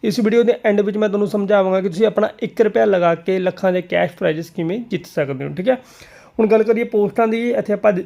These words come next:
ਦੇਖ ਸਕਦੇ ਹਾਂ ਚੌਕੀਦਾਰ ਦੀ ਪੋਸਟਾਂ ਨੇ, ਟੋਟਲ ਸੱਤ ਪੋਸਟਾਂ ਨੇ, ਠੀਕ ਹੈ। And ਸੈਲਰੀ ਦੀ ਗੱਲ ਕਰੀਏ ਇੱਥੇ ਬਾਰਾਂ ਹਜ਼ਾਰ ਪੰਜ ਸੌ ਸੈਲਰੀ ਤੁਹਾਡੀ ਮੈਂਸ਼ਨ ਰਹੇਗੀ, ਠੀਕ ਹੈ। ਇਸ ਤੋਂ ਬਾਅਦ ਗੱਲ ਕਰੀਏ, ਅਹ, ਕੁਆਲੀਫਿਕੇਸ਼ਨ ਦੀ ਕੀ ਨੀਡ ਹੈ ਇੱਥੇ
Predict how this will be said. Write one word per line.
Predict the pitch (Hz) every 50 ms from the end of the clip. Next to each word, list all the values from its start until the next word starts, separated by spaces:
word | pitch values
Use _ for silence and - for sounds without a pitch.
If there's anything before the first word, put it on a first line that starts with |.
| -
ਦੇਖ | 175 160 175 170
ਸਕਦੇ | - 214 202
ਹਾਂ | 196
ਚੌਕੀਦਾਰ | 196 - 190 175 175 208 185 185 175
ਦੀ | 165 175
ਪੋਸਟਾਂ | 180 175 175 160 156 - - 175
ਨੇ, | 165
ਟੋਟਲ | 165 208 208 214 220
ਸੱਤ | 214 - 190 170 - - 170
ਪੋਸਟਾਂ | 175 165 160 151 - 165
ਨੇ, | 156 151
ਠੀਕ | 147 - -
ਹੈ। | 220 214 214 - - - - - _ _ _ - - 208 214
And | 220 220
ਸੈਲਰੀ | 233 208 208 202 196
ਦੀ | 190 214 220
ਗੱਲ | 220 214 208
ਕਰੀਏ | 208 233 220 214 220
ਇੱਥੇ | 220 220 - 226
ਬਾਰਾਂ | 185 180 180 180 190 180
ਹਜ਼ਾਰ | 185 185 190 190
ਪੰਜ | 175 - 185 175 170
ਸੌ | 170 - 190 190 196 202 - - _ _ -
ਸੈਲਰੀ | - - 185 170 160 156 170
ਤੁਹਾਡੀ | 160 175 160 160 214
ਮੈਂਸ਼ਨ | 247 233 190 160 147 - 185 190 208 - _ _ _ _ _ _ -
ਰਹੇਗੀ, | 185 160 147 143 143 143 131 139
ਠੀਕ | 143 156 220 247
ਹੈ। | 262 269 269 - _ _ - - _ _ _ - 202
ਇਸ | 180
ਤੋਂ | - 220
ਬਾਅਦ | 202 214 208
ਗੱਲ | 214 220 214 202
ਕਰੀਏ, | 196 208 202 208 208 214 208
ਅਹ, | 202 - - _ _ _ - 294 247 - 262 220 196 196 190
ਕੁਆਲੀਫਿਕੇਸ਼ਨ | 185 196 196 196 185 160 208 214 202 220 214 202
ਦੀ | 208
ਕੀ | 202 - 202 185
ਨੀਡ | 185 185 185 180 190
ਹੈ |
ਇੱਥੇ | 190 185 - 202 202 196